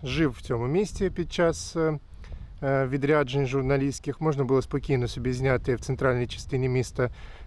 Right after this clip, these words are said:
е, житло в багатоповерхівках, е, квартири чи приватні будинки. За моєю спиною доволі відомий об'єкт. Це було місцеве кафе, е, з таким барельєфом дуже гарним.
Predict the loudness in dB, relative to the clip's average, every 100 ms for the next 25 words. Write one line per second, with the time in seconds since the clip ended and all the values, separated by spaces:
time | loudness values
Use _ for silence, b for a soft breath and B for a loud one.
0 | B 2 4 2 0 2 4 4 4 2
1 | 2 -2 -2 -2 -2 -2 -2 -4 -4 -20
2 | -20 -20 -20 -20 -10 -2 0 0 0 0
3 | 0 4 4 4 0 -2 0 2 2 0
4 | -2 0 0 0 -2 -6 B B B B
5 | 2 4 4 2 2 4 4 2 -6 -20
6 | b b b 2 6 6 4 2 2 4
7 | 4 0 0 0 0 -4 -10 -6 -2 0
8 | 0 -2 -2 -2 0 -2 -2 0 -2 -4
9 | b b b b b 0 0 0 -2 0
10 | 0 4 4 4 4 2 2 -2 -2 -2
11 | 0 0 0 -2 -6